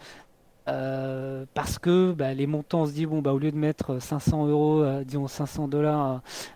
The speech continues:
sur ce, ce, ce trade, bah, peut-être qu'on peut mettre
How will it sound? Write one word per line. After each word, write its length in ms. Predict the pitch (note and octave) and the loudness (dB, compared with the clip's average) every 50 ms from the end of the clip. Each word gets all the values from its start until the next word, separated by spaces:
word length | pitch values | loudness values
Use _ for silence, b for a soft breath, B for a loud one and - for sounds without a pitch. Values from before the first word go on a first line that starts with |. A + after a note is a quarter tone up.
| B _ - | B _ -18
sur 280 | - - - E3+ - - | -10 -4 -4 -4 -4 -4
ce, 280 | - - D#3 C#3+ C3+ | -6 -4 -2 -2 -2
ce, 420 | B2+ - - - C#3 C3 B2+ B2+ B2 | -2 -4 -6 -6 -4 -4 -4 -4 -6
ce 200 | - - - D3+ | -6 -6 -8 -6
trade, 320 | - - F#3 E3+ E3+ D#3 | 2 6 8 8 8 8
bah, 220 | C#3+ C#3+ C3+ C3 - | 6 2 0 0 0
peut-être 220 | - D#3+ D3+ - - | -2 -2 -2 -2 -4
qu'on 120 | - C3+ | -8 -6
peut 180 | - - C#3 C#3 | -2 0 0 2
mettre 500 | D3 D3 C#3 - - - - C3 C3 | 2 0 0 -2 -4 -4 -4 -2 -4